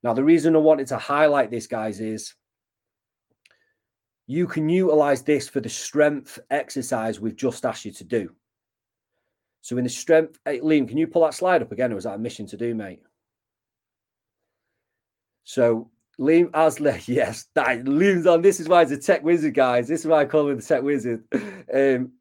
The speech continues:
so for the example I've just given, if you're struggling, guys,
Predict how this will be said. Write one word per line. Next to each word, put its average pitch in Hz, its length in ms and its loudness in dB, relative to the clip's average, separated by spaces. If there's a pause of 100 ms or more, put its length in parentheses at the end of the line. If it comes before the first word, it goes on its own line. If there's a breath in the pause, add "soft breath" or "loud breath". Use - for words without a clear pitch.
so 139 480 2
for 143 140 -6
the 147 80 0
example 165 500 0
I've 139 100 2
just 151 300 -4
given, 143 500 -2 (300)
if 131 160 -8
you're 226 200 4
struggling, 180 680 0
guys, 110 580 -8